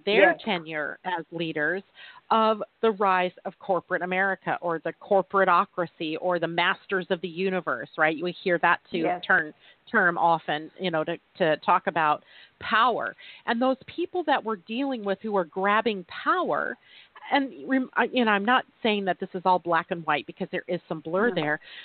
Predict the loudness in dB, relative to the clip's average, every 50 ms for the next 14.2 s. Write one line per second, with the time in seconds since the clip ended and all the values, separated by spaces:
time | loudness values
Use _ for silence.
0 | -6 _ 2 2 2 2 2 0 -2 -2 -2 -4 -4 -4 -4 -4 -2 -2 0 0
1 | 0 -2 -2 -6 -4 -4 -6 -6 -6 -8 -10 -12 -14 -18 -20 _ _ _ _ _
2 | -4 -2 0 0 0 -2 0 0 -2 0 2 2 2 4 4 4 4 4 2 0
3 | -2 0 0 0 0 -2 -6 -8 -8 -10 -14 -14 -10 -8 -6 -6 -2 -2 -2 -2
4 | -2 -4 -6 -6 -6 -6 _ 2 2 2 2 0 0 0 0 0 0 0 -4 -6
5 | -6 -6 _ -4 -4 -4 -4 -2 -2 -2 0 0 -2 -2 -2 -2 -4 -6 -8 -10
6 | -16 -18 -18 -18 -6 _ 2 2 2 2 0 0 0 0 -2 -2 -2 -2 0 0
7 | 0 0 -2 0 2 4 4 4 4 0 _ _ -2 0 2 2 2 0 -4 -10
8 | _ _ -2 0 2 2 2 2 0 0 -2 -6 -8 _ -4 -4 -4 -4 -6 -8
9 | -8 -8 -8 -8 -10 -10 -10 -6 -6 -4 -4 -6 -4 -4 -4 -2 -2 -4 -4 -4
10 | -2 -4 -2 0 0 0 -2 -2 -4 -2 0 0 0 0 -2 -6 -6 -6 -8 -8
11 | -4 -2 -2 -2 -2 -4 -6 -6 -6 -6 -6 -8 -14 -16 -16 -16 -10 -2 0 0
12 | 0 0 0 2 4 6 6 4 4 2 0 0 0 0 2 2 2 4 2 0
13 | 0 0 -4 -4 -2 0 0 0 0 -2 -4 -12 _ -20 -20 _ -8 -6 -4 -4
14 | -2 -4 -6